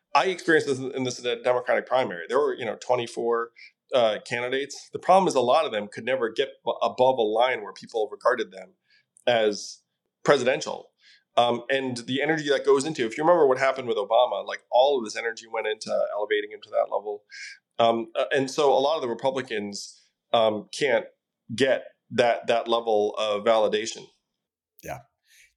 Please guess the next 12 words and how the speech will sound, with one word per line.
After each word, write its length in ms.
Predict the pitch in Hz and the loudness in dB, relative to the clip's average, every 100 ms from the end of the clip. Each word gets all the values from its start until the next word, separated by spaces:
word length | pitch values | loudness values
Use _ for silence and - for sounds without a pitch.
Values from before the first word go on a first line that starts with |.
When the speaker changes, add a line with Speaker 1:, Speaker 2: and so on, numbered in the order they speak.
| - | -4
Speaker 2:
The, 200 | 117 117 | 0 2
um, 320 | 104 92 87 _ _ _ _ - - | 2 0 -8 _ _ _ _ -18 -8
some 220 | - 147 | -4 -2
people 560 | 151 143 113 101 - - | -2 0 2 0 -4 -4
have 340 | 101 92 - - | -2 -2 -4 -16
compared, 560 | 92 - 95 92 87 - - | -12 -4 0 0 -4 -10 -4
uh, 300 | 85 82 80 | 0 0 -2
Vivek 320 | 90 92 92 92 | -6 -2 -4 -4
Ramaswamy 800 | 85 82 - 85 85 82 78 _ _ _ - | -12 -12 -8 -8 -8 -14 -16 _ _ _ -8
to 360 | 98 85 82 80 | -4 -2 -4 -6
your 220 | 85 90 | -4 -4
campaign. 720 | 90 87 82 - 82 80 76 | -2 -10 -10 -12 -10 -12 -16